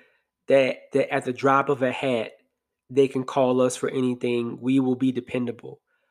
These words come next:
Um, we will be there for their needs. If we're not dependable, they gonna go look somewhere else for that dependency,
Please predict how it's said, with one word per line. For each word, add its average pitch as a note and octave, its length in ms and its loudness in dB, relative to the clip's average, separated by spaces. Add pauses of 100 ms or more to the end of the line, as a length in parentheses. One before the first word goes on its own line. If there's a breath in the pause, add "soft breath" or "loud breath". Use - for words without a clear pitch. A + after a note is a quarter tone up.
(280)
Um, B2 440 2
we C#3+ 180 6
will C#3+ 160 4
be C3+ 200 4
there B2+ 520 4
for C3 240 -4
their B2 180 2
needs. B2 300 0
If B2 180 -2
we're F3 120 6
not F#3 260 4
dependable, B2+ 800 0 (1120)
they C3 200 2
gonna D3 180 6
go D3 120 8
look C#3+ 260 4
somewhere C3 320 0
else C3 200 -2
for - 100 -6
that A#2+ 120 -2
dependency, A2+ 680 -8